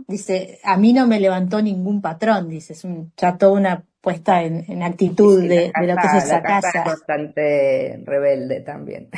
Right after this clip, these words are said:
Speaker 1: Eh, es bastante rebelde y no le gusta que la, que la arreglen tampoco, que le
Speaker 2: Sí.
Speaker 1: adosen cuartos
Speaker 2: Sí.
Speaker 1: ni nada, ¿no? Este, s-, se resiente con eso. Este, está la Lorena, que también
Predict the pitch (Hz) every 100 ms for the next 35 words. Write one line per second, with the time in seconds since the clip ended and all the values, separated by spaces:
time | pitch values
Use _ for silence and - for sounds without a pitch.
0 | - 190 190 - 180 185 180 214 208 208
1 | 185 190 208 208 220 190 226 233 233 233
2 | 247 208 185 175 170 160 175 175 208 233
3 | 185 165 165 156 165 160 160 151 - _
4 | _ - 185 185 185 180 190 220 226 -
5 | 214 190 185 180 185 233 247 247 226 190
6 | 196 190 185 196 233 214 180 175 190 226
7 | 262 170 165 175 165 - - 202 185 185
8 | 185 - 220 214 208 185 185 214 196 160
9 | 165 - - - _ _ - 190 185 185
10 | 202 190 185 185 180 175 _ _ _ -
11 | 196 180 233 240 220 208 247 302 254 196
12 | 185 196 208 220